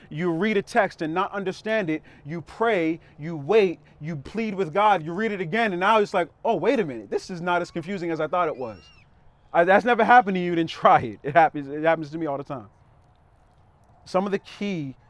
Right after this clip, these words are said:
uh, to understanding the text is to pray. We must remember that it's first and foremost God who gives sight to the blind, which is why we pray. If we come to the te-, text thinking we can see, we're deceiving ourselves.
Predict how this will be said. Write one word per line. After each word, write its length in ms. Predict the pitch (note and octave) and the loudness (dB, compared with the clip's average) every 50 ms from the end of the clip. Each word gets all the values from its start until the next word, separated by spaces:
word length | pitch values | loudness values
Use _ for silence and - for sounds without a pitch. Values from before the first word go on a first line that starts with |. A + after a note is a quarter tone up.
| _ _ - | _ _ -2
uh, 200 | C#3+ D3 C#3+ C3+ | 0 0 0 0
to 120 | - E3 | -2 -4
understanding 460 | D3+ D#3+ D#3+ D3+ - F3+ E3 D#3+ D#3+ | -6 -4 -6 -6 -6 -4 -4 -4 -4
the 60 | D#3 D3+ | -6 -6
text 260 | - F3+ E3 - - | -4 -6 -6 -6 -6
is 80 | C#3+ | -14
to 100 | - - | -16 -16
pray. 240 | - - - F3 E3 | -10 -2 0 2 2
We 80 | D#3 D#3+ | 2 0
must 160 | E3 E3 - | -4 -6 -6
remember 400 | E3 D#3 E3+ F#3 F#3+ E3 D#3 D3 - _ - - - - | -6 -2 -2 0 0 0 0 -2 -4 _ -20 -20 -14 -2
that 160 | - E3 E3 D#3+ | 2 2 2 2
it's 120 | D#3+ - | 2 0
first 240 | - F#3 F#3+ - - | 0 0 0 0 0
and 100 | F#3+ - | -4 -2
foremost 480 | - F#3 F3+ F3 F3 F3 D#3+ - C3 | 0 0 0 2 0 0 -2 -4 -2
God 320 | A#2+ E3+ E3+ F3+ F#3+ G3 G3 | 4 8 10 10 10 10 6
who 100 | F3+ F3 | 4 -2
gives 240 | C#3+ D#3 F3 D3+ - | -2 -2 -4 -4 -4
sight 400 | - - - F3 F3 F3 E3+ _ | -8 -4 -2 -2 -2 -2 -4 _
to 120 | - - | -14 -12
the 100 | D#3+ C#3+ | -10 -10
blind, 440 | C#3+ C3 C#3+ D3 D3 C3 A2 G#2 F2+ - _ _ _ _ _ _ _ _ _ _ - - | -10 -10 -10 -10 -10 -10 -12 -16 -20 -20 _ _ _ _ _ _ _ _ _ _ -12 -6
which 200 | D3+ F#3 F#3 - | -4 -4 -4 -4
is 100 | F#3+ D3+ | -6 -4
why 280 | C#3+ D#3+ F3 F3 F3 F3 | 2 4 4 6 4 4
we 100 | E3 E3+ | 0 -4
pray. 400 | - - F#3 F3+ E3+ D3 A#2+ A2 - - - | -6 -2 0 2 2 2 -2 -6 -14 -12 -8
If 140 | - D3+ B2 | -6 -6 -4
we 160 | C#3 G3 A#3 | -2 -4 -2
come 220 | - - A3+ A3+ G#3+ | 0 0 0 0 2
to 120 | - A3 | 2 2
the 60 | G3+ | 2
te-, 260 | G3 - G#3 G3+ F#3+ - | 2 0 -2 -2 -2 -2
text 340 | - - A3+ F#3+ - - - | -2 0 0 0 0 -2 -6
thinking 320 | - G#3 G#3 - G#3 G3 | -4 -4 -4 -2 -2 -2
we 100 | F#3+ F#3+ | -2 -2
can 160 | F#3+ - F3+ E3+ | -2 -4 -6 -8
see, 680 | - - - - - C#4 C4 G#3 F3 F3 G3+ A#3 A3+ - - - - - | -8 -10 -10 -4 0 2 2 2 2 0 -2 -4 -6 -10 -16 -20 -18 -6
we're 180 | - D#3+ F3+ F3 | -2 0 0 0
deceiving 560 | D3+ E3+ E3 - - G#3 G#3 G#3+ F3 G3+ F#3+ | 0 -2 -6 -6 -6 -4 -4 -4 -4 -2 0
ourselves. 600 | F3+ E3 D#3+ - - F3+ D#3+ C#3 A#2+ G2+ F#2+ - | 0 0 0 0 0 -2 -2 -2 -2 -6 -12 -18